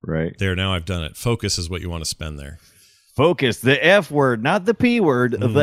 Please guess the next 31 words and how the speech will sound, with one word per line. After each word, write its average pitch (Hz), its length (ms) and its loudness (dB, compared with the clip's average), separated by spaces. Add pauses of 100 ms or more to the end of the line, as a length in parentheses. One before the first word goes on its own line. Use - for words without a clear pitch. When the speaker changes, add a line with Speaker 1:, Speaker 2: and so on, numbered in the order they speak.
(100)
Speaker 1:
F 143 240 2
word. 87 380 0 (100)
Speaker 2:
And 139 100 2
it 170 60 0
will, 196 180 0
by 156 120 4
Speaker 1:
So 170 60 8
Speaker 2:
the 165 80 6
way, 170 120 6
Speaker 1:
for 240 100 6
Speaker 2:
it 165 80 4
will 175 140 4
tell 170 240 2
you, 131 160 2
like, 120 180 0
if 120 160 -2
you, 135 300 0
it'll 135 160 -2
tell 160 200 -2
you 156 180 0
what 117 260 -6
the 117 160 -4
outcome 127 440 -2
will 101 100 -4
be 131 200 -2
depending 104 400 -6
on 98 140 -6
what 98 140 -6
your 98 80 -10
success - 440 -8
was. - 280 -16